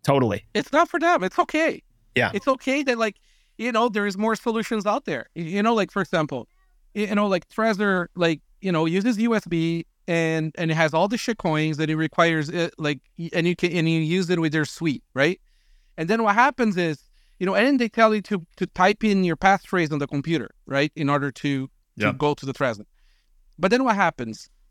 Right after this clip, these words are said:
Speaker 2: You have your email as a company hacked, like happened to them, right? And then it said, like, the bad guys go and send phishing emails for people to type their seeds on the computer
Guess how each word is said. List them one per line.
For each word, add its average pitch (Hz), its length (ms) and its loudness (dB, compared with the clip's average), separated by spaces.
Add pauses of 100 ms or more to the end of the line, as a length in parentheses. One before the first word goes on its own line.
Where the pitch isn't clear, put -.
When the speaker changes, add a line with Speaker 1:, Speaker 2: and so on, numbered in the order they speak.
(160)
Speaker 2:
You 170 140 -2
have 202 220 4
your 190 140 0
email 220 380 2
as 175 100 0
a 180 60 0
company 170 380 -2
hacked, 135 440 -6
like 147 180 -2
happened 143 340 0
to 143 60 -4
them, 120 320 -4 (380)
right? 156 300 2 (420)
And 175 160 0
then 208 360 2 (260)
it 170 160 -6
said, 190 280 -2
like, 165 140 0 (100)
the 160 120 -2
bad 190 240 2
guys 175 240 4
go 180 180 -2
and 175 140 -2
send 160 280 -2
phishing 170 340 -4
emails 175 380 0
for 165 140 -4
people 156 220 -8
to 147 100 -14
type 156 300 0
their 151 100 -2
seeds 185 400 -4
on 151 80 0
the 147 80 -2
computer 147 580 -4